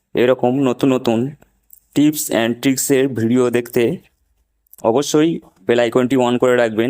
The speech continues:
যাতে আপনার কাছে সকলের আগে এই সমস্ত ভিডিও আপনার কাছে পৌঁছে যায়। তো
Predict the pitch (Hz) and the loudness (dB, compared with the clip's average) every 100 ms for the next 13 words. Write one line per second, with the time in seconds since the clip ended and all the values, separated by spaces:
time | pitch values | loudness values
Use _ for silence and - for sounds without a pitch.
0 | 131 117 120 113 113 107 107 - 117 - | 0 0 2 0 0 -2 -2 -2 -4 -6
1 | - _ _ _ - 127 135 143 151 - | -14 _ _ _ -4 0 2 0 0 -2
2 | 107 113 123 147 _ _ _ _ _ _ | 0 0 -2 -6 _ _ _ _ _ _
3 | - 131 131 127 127 - 135 107 123 127 | -4 -4 -2 -4 -4 -8 -10 -8 -4 -2
4 | 120 107 110 110 147 165 113 110 110 95 | -2 -4 -4 -4 -6 -6 -6 -4 -2 -2
5 | - - | -4 -6